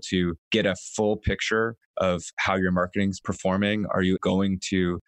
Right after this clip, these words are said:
attain that holy grail of attribution without having call attribution set up? The answer is very flatly no. There's simply no way to do it. And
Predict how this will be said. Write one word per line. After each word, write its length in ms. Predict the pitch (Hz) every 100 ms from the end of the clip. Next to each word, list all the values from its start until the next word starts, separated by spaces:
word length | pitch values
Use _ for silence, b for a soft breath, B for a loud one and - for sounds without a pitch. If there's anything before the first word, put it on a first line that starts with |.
| b b
attain 560 | - 92 - 104 95 98
that 180 | 92 -
holy 400 | - 104 98 95
grail 340 | 87 95 92 92
of 80 |
attribution 720 | 92 92 95 95 92 - 98 90
without 580 | 92 - - 95 101 107 _
having 340 | 95 92 92 87
call 380 | - - 92 101
attribution 520 | 104 - 113 110 117
set 220 | 104 113 110
up? 160 | 120 - b b b
The 160 | - -
answer 360 | 107 104 101 90
is 260 | 82 - - -
very 260 | 110 95
flatly 580 | 90 98 95 95 90 87
no. 440 | 85 92 87 - -
There's 240 | 95 92 -
simply 400 | - 95 95 90
no 160 | 90
way 100 | 87
to 100 | 87
do 220 | 87 95
it. 160 | 87 - -
And 260 | 95 90